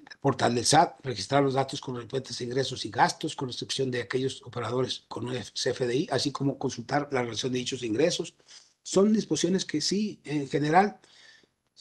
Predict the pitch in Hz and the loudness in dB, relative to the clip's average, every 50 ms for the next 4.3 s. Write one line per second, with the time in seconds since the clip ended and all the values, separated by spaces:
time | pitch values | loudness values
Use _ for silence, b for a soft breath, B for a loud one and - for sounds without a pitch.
0 | - - - 147 180 220 226 226 180 185 - 156 - - 143 131 123 - 208 240 | -20 -12 0 6 6 6 8 6 4 2 2 2 2 0 -2 -2 0 0 0 2
1 | 214 143 - - 139 - 135 127 135 156 175 156 - - 143 131 - - 135 127 | 0 -2 -4 -6 -8 -6 -4 0 0 0 0 0 -2 -4 -4 -4 -6 -6 -8 -4
2 | - - 202 208 - - 190 190 190 - 165 160 143 - - - - 156 151 170 | 0 0 0 0 0 -2 -2 -2 -2 -2 -2 -2 -2 -4 -6 -4 0 2 2 2
3 | 175 - _ - 151 143 143 139 135 - - 139 151 175 160 - 175 156 143 139 | 0 -4 _ -8 -4 -2 -2 -2 -2 -2 -2 -2 -2 -2 -2 -2 -4 -4 -6 -4
4 | 131 120 113 87 - | -4 -4 -4 -6 -8